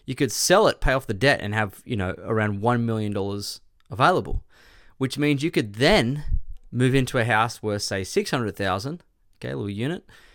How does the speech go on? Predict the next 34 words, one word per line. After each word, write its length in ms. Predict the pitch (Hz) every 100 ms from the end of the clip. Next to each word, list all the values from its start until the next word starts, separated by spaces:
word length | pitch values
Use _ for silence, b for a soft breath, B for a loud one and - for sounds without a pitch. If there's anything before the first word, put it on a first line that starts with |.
| b b
and 120 | 123 117
then 80 |
you 80 | 117
could 140 | 113 110
put 140 | 95
the 40 |
balance 380 | 107 113 120 -
into 140 | 117 101
an 80 |
index 260 | 107 123 -
fund 180 | 127 120
and 120 | 95
get 280 | 113 - -
twenty-four, 460 | 104 104 - 98
twenty-five 440 | 101 95 95 95 95
thousand 220 | 92 92
dollars 200 | 92 90
a 40 |
year 140 | 90 98
income 320 | 151 113 92
from 140 | 85
that. 120 | 82 - - b b b b
And 160 | 113 107
that 120 | 107
would 160 | 117 101
bolster 320 | 104 101 107
your 100 | 117
income. 240 | 147 110
That 140 | 101 95
would 100 | 110
increase 480 | 135 156 143 131
your 80 | 120
cash 320 | - 135 123
flow, 440 | - 147 147 98